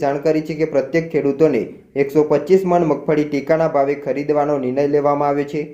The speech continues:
આ ખરીદી નવ નવેમ્બરથી શરૂ થશે, જેમાં મગફળી ઉપરાંત સોયાબીન અને અડદની પણ ટેકાના ભાવે ખરીદી કરવામાં આવશે. આ નિર્ણયથી માવઠાથી પીડિત બેતાલીસ લાખ હેક્ટર વિસ્તારના ખેડૂતોને આર્થિક રાહત મળવાની છે,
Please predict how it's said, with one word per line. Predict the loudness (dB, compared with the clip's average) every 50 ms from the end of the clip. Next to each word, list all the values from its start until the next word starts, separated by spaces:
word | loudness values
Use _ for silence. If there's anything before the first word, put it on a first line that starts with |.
| -18 _ _ _ _ _ _ -4
આ | -4 -2 -2
ખરીદી | 0 0 0 0 0 0 0 2
નવ | 2 2 2 2
નવેમ્બરથી | 2 2 0 2 2 2 2 2 0 -4 -4
શરૂ | -2 -2 -2 -2
થશે, | -2 -2 -2 -2 -2 -4 -6 -6 -6 -10 -18 -20 _ _ _ -2
જેમાં | 0 2 2 2 2 2 0
મગફળી | 0 -2 2 2 4 6 6 4 2
ઉપરાંત | 0 0 0 -2 -2 -2 0
સોયાબીન | 0 2 2 2 2 0 -2 -2 0 0 0
અને | 0 0 0 -2 -4 -8 -14 -12 -6 -2
અડદની | 0 0 0 0 -2 -2 -2
પણ | 0 0 0 0 0
ટેકાના | -2 -2 -2 0 0 0 0 0 2
ભાવે | 2 2 0 -2
ખરીદી | -4 -4 -6 -6 -4 -4 -6 -4 -2
કરવામાં | -2 0 0 0 0 0 0 -2 -2 -2
આવશે. | -4 -4 -4 -6 -10 -12 -12 -12 -14 -20 _ _ _ _ _ _ _ -4
આ | -4 -2
નિર્ણયથી | -2 -2 -2 0 -2 0 0 -2 -2 0
માવઠાથી | 0 0 0 0 -2 -2 -2 0 0
પીડિત | 2 2 2 2 2 0 -8 -10 _ _ _ 0
બેતાલીસ | 2 2 4 4 4 2 2 2 2
લાખ | 2 2 2 0 -4 -4 -2 -2
હેક્ટર | -4 -2 0 2 2 2 2
વિસ્તારના | 0 -2 -4 -2 2 2 2 4 2
ખેડૂતોને | 0 0 0 0 0 2 2 2 2 0 0 0
આર્થિક | -2 -2 -2 -2 -4 -2 0 0
રાહત | 0 0 -2 -6 -6 -6
મળવાની | -4 0 2 2 2 0 -2 -6
છે, | -6 -6 -8